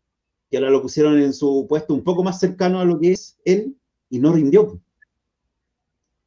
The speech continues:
¿Cachai? Y él debería haber salido, por ejemplo, en vez del Chucky. O haber salido Crobeto, haber puesto a Rojas por ese lado, pero bueno, ahí ya no sabemos.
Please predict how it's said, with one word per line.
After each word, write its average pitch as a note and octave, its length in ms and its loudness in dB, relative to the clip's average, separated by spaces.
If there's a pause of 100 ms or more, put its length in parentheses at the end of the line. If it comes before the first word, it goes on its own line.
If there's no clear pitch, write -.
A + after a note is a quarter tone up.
(120)
¿Cachai? D3+ 400 -4 (200)
Y B2+ 120 -2
él G#3 100 4
debería F3+ 240 8
haber D3+ 100 2
salido, D3 240 4
por C#3 100 4
ejemplo, D3 240 2
en B2+ 60 0
vez B2+ 140 2
del A2 160 -2
Chucky. A#2+ 340 -6 (1400)
O E3+ 200 2
haber D3+ 140 6
salido D3 280 6
Crobeto, D#3 400 4
haber C#3+ 160 2
puesto B2+ 400 -4
a G2+ 180 -4
Rojas D#3 340 -4
por E3 160 -4
ese D3+ 180 -6
lado, D#3+ 180 -4
pero C3 140 2
bueno, G2+ 260 4
ahí A2+ 140 -2
ya C3+ 80 4
no C3+ 100 2
sabemos. A2 580 -4